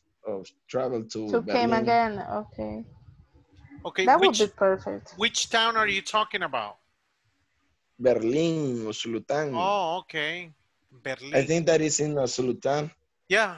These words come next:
Speaker 3: Berlin is in Usulután.
Speaker 1: I went when I was a kid,
Speaker 3: Okay.
Speaker 1: and I really enjoyed the, the infra-, infrastructure <laughs> of the house.
Speaker 3: Okay.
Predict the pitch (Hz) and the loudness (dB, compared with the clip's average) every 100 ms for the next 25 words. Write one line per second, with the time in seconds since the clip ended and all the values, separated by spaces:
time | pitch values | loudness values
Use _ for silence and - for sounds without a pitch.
0 | 160 165 175 226 220 - 190 185 185 170 | -4 -2 0 -2 -2 -6 -8 -10 -10 -10
1 | - 180 170 147 _ _ _ _ _ _ | -4 -4 -4 -12 _ _ _ _ _ _
2 | _ _ _ _ _ 120 131 135 139 147 | _ _ _ _ _ 0 2 4 2 2
3 | 143 120 123 120 120 127 131 123 - - | 0 -2 -2 -2 -2 0 0 0 -2 -8
4 | - - _ _ 107 - 139 151 156 165 | -12 -20 _ _ -8 -2 2 6 4 2
5 | - _ _ _ 156 - 147 165 - 110 | -8 _ _ _ -14 0 2 2 0 -2
6 | 107 95 73 - - - - - - - | -4 -8 -10 -14 -14 -14 -12 -12 -12 -12
7 | - - - 117 127 139 147 135 113 104 | -14 -14 0 4 6 8 6 4 2 6
8 | 131 131 120 107 101 87 - _ _ _ | 6 8 8 6 4 0 -4 _ _ _
9 | - 104 107 - 117 120 - - _ - | -2 2 2 2 0 0 -4 -14 _ -10
10 | 110 - 113 110 - _ _ _ - 165 | -8 -2 0 2 -2 _ _ _ -2 2
11 | 147 - 147 139 196 135 - 123 113 127 | 4 6 6 6 2 0 0 -2 -2 -2
12 | 131 139 160 - - _ _ 160 180 160 | 0 0 -2 -8 -16 _ _ -4 -2 0
13 | 151 185 196 | 0 -2 -6